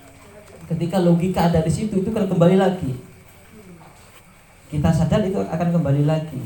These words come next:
Jadi, mohon maaf, sa-, saya akan bawa ke wilayah,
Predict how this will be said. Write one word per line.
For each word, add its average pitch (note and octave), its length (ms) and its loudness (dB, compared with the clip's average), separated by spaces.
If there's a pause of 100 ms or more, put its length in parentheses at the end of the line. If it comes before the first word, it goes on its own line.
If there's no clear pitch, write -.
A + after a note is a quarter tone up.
(160)
Jadi, F3+ 440 -4 (1160)
mohon C#3+ 200 0
maaf, E3+ 280 -2
sa-, C3+ 320 -8
saya C3+ 400 -4
akan C#3+ 240 -4
bawa C#3 320 0
ke D3+ 40 -4
wilayah, C#3 440 -2